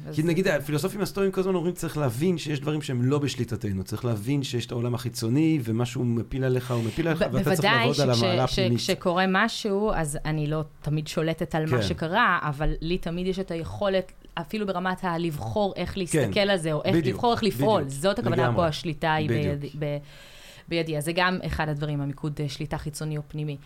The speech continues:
Speaker 1: מעניין.
Speaker 2: אה, עכשיו לגבי החוויות שאתה חווית, אז יש פה שאלה, אה, איזה סוג של חוויות, וכמה מטלטלות הם היו.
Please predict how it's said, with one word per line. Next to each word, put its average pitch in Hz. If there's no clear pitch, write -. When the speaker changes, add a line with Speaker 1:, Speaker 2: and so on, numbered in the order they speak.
Speaker 1:
מעניין. 85
Speaker 2:
אה, 156
עכשיו -
לגבי 180
החוויות 185
שאתה -
חווית, 165
אז 143
יש 160
פה 190
שאלה, 226
אה, 147
איזה 147
סוג 190
של 165
חוויות, -
וכמה 139
מטלטלות 135
הם 147
היו. 156